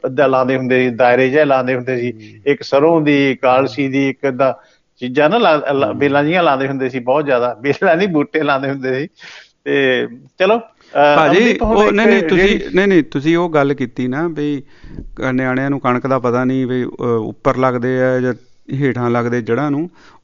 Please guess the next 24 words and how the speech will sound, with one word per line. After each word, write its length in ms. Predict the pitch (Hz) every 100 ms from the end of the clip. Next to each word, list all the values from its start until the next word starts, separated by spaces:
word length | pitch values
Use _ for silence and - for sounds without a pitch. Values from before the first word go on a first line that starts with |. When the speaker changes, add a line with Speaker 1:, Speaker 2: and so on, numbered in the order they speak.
| _
Speaker 2:
ਉਹ 260 | 160 196 214
ਜ਼ਮਾਨਾ 460 | 170 156 160 175
ਬਹੁਤ 260 | 180 143 180
Speaker 1:
ਹਾਂਜੀ। 80 | 113
Speaker 2:
ਭਾਜੀ 220 | - 156 180
ਪਿੱਛੇ 340 | 170 - 165
ਰਹਿ 180 | 139 120
ਗਿਆ। 180 | 143 135
ਅੱਜ 100 | 120
ਤੋਂ 160 | 143
ਵੀਹ 240 | 127 131 160
ਸਾਲ 240 | 156 143
ਪਹਿਲਾਂ 300 | 139 127 147
ਦੀ 140 | 143
ਗੱਲ 160 | 123 117
ਤੁਸੀਂ 260 | 117 113 110
ਕਰ 200 | 101 90
ਰਹੇ 160 | 117
ਹੋ 100 | 120 95 -
ਆਪਣੇ, 300 | 117 - 120
Speaker 1:
ਹਾਂ। 120 | 117
Speaker 2:
ਮਤਲਬ 320 | 113 113 113 - - -
Speaker 1:
ਹਾਂਜੀ। 300 | 123 123 117 - _ 165
Speaker 2:
ਹੁਣ 140 | 175